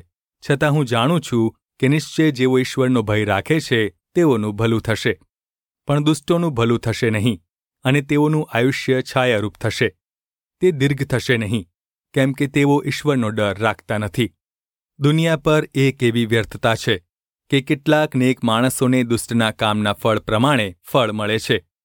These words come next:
અને દુષ્ટ માણસોને નેકીવાનોના કામના ફળ મળે છે. મેં કહ્યું, આ પણ વ્યર્થતા છે. તેથી મેં તેઓને આનંદ કરવાની ભલામણ કરી, કેમ કે ખાવું પીવું તથા મોજ મજા કરવી તેના કરતાં માણસને માટે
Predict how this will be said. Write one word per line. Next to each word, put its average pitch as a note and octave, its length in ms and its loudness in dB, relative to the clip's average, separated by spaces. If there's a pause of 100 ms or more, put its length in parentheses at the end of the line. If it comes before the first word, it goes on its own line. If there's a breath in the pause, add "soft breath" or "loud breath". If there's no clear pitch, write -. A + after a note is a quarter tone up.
(260)
અને C#3 160 2
દુષ્ટ D#3+ 340 0
માણસોને D3+ 580 0
નેકીવાનોના A2 800 0
કામના G#2 460 -2
ફળ A2 280 0
મળે G#2 260 -2
છે. G#2 180 -2 (720)
મેં C#3+ 160 0
કહ્યું, D3 380 2 (120)
આ B2 160 0
પણ A2+ 320 -2
વ્યર્થતા A2 480 -2
છે. A2+ 180 -2 (800)
તેથી D3+ 300 0
મેં E3+ 140 0
તેઓને D#3 340 2
આનંદ B2+ 360 2
કરવાની A2 520 -2
ભલામણ G#2+ 460 0
કરી, G#2+ 300 -2 (460)
કેમ C#3+ 180 0
કે D#3+ 220 0
ખાવું C#3+ 420 0
પીવું A2 400 0 (100)
તથા C3+ 240 0
મોજ C#3 300 0
મજા C3+ 280 0
કરવી A#2 360 -2
તેના G#2+ 280 0
કરતાં G#2+ 380 -2
માણસને A#2 480 0
માટે A2+ 360 0